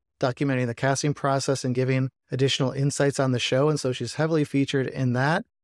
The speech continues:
On T V, she's a celebrity judge on Abby's Ultimate Dance Challenge. She's a choreographer for Dance Moms. And currently, right now, at the time of this recording, she's an associate choreographer for the Broadway-bound musical Boop that just did a successful out-of-town tryout in Chicago,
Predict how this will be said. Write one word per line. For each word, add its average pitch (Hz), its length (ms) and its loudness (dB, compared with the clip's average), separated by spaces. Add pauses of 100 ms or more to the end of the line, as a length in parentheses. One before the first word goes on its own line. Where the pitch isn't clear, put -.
(220)
On 123 160 0
T 120 180 -4
V, 185 320 2
she's 139 380 0
a 123 100 2
celebrity 120 420 -2
judge 160 440 2
on 131 320 0
Abby's 131 320 -2
Ultimate 120 320 -4
Dance 170 260 0
Challenge. 165 480 0
She's 113 220 -2
a 110 40 -8
choreographer 143 580 0
for 95 140 -6
Dance 147 360 -2
Moms. 165 440 0 (360)
And 139 160 2
currently, 220 420 2
right 143 300 2
now, 165 340 2
at 156 80 0
the 147 80 -2
time 147 180 0
of 135 60 0
this 127 160 -2
recording, 156 480 2
she's 160 340 0
an 165 80 0
associate 147 460 0
choreographer 139 720 0
for 127 260 0
the 131 120 -2
Broadway-bound 123 640 0
musical 120 440 -4
Boop 180 360 2 (360)
that 156 120 2
just 151 360 0
did 143 160 4
a 139 60 2
successful 139 600 0
out-of-town 131 440 0
tryout 123 360 -2
in 123 80 -4
Chicago, 151 640 0